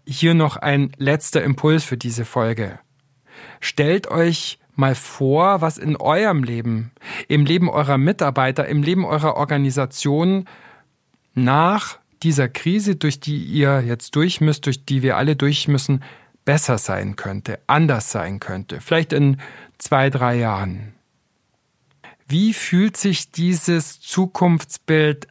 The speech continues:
an? Wie schaut diese Zukunft aus? Was ist dann leichter, machbarer oder überhaupt möglich? Seid ruhig, gspinnert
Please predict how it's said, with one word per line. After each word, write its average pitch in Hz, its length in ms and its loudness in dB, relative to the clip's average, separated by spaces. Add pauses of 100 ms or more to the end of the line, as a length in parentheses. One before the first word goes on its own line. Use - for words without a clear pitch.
an? 139 520 4
Wie 170 320 2
schaut 156 600 0
diese 151 300 -2
Zukunft - 840 -2 (420)
aus? 127 480 2 (240)
Was 160 220 2
ist 147 200 -4
dann 160 240 2 (760)
leichter, 139 840 0
machbarer 135 760 0
oder 127 200 -4
überhaupt 147 680 -2
möglich? 160 600 0 (580)
Seid 160 440 -2
ruhig, 185 320 0 (340)
gspinnert 214 640 2